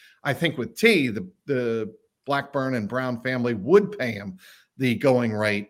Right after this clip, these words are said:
for a superstar wide receiver and are more inclined, uh, and the dynamic is totally different with T Higgins than it was Jessie Bates. That's one thing I will say.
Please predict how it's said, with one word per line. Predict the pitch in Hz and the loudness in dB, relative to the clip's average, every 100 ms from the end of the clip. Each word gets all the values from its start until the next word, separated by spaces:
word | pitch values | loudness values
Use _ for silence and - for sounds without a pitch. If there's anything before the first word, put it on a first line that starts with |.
| _ | _
for | - 123 | -8 -6
a | |
superstar | 117 - 135 113 - 120 113 | -6 -6 -6 -8 -6 -4 -2
wide | 107 110 104 | -2 -2 -4
receiver | 107 - 120 113 107 - - _ | -8 -8 -6 -4 -6 -8 -20 _
and | 139 127 | -2 0
are | |
more | 127 127 120 | 2 2 2
inclined, | 120 123 117 156 156 147 113 107 98 - _ _ - | 0 -6 -6 -2 -2 0 0 -2 -6 -12 _ _ -8
uh, | 113 101 90 - | -4 -4 -6 -8
and | 143 113 | -2 0
the | 101 | 2
dynamic | 135 131 143 185 175 - | 2 4 4 4 2 0
is | 110 - | -6 -8
totally | - 196 208 202 196 | -6 -2 2 2 4
different | 160 156 - 92 - 131 | 4 2 0 -8 -10 -14
with | 117 - | -14 -12
T | - 156 | -6 0
Higgins | 135 127 98 87 - - _ _ | 2 2 -2 -10 -16 -20 _ _
than | 139 | -2
it | 127 | 0
was | 117 113 107 | 0 -2 -2
Jessie | - 113 - 110 | -6 -8 -6 -10
Bates. | 101 101 - - | -12 -14 -14 -10
That's | 127 - - | -10 -10 -14
one | 139 139 | -8 -8
thing | 135 110 | -6 -8
I | 107 | -6
will | 98 95 | -8 -10
say. | 92 - - - | -12 -14 -18 -20